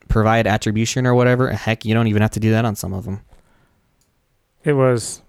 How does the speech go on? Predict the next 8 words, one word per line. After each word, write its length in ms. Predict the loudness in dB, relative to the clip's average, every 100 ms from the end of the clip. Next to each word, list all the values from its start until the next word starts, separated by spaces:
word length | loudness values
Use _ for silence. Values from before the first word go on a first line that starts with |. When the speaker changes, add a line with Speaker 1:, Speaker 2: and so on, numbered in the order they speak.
| _ _
Speaker 2:
two 100 | -2
thousand 260 | 0 0 -2
five. 520 | -2 -2 -2 -6 -12 _ _ _ _ _ _ -4
Speaker 1:
Java 280 | 2 4 2
Speaker 2:
Was 160 | 0
Speaker 1:
five, 400 | -6 -6 -6 -6 -8
jeez. 280 | -10 -6
Speaker 2:
Yeah. 400 | -2 -2 0 0